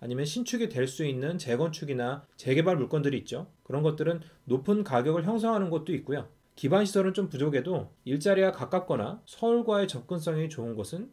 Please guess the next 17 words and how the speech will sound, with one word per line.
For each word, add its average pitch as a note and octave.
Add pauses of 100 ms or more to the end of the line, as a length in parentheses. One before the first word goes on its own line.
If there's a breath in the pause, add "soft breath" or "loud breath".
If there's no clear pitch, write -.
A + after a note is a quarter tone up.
특히 B3
더 C#3+
가격이 C#3+
강세를 F3
띱니다. G#2 (180)
어쨌든 G3+
이렇게 D#3
자연스럽게 F#3+
형성된 F3
구도심하고 D3
계획적으로 F3
만들어진 C3 (120 loud breath)
신도심을 G3+
구분해 E3+
둘 F#3
필요가 E3
있어요. F#2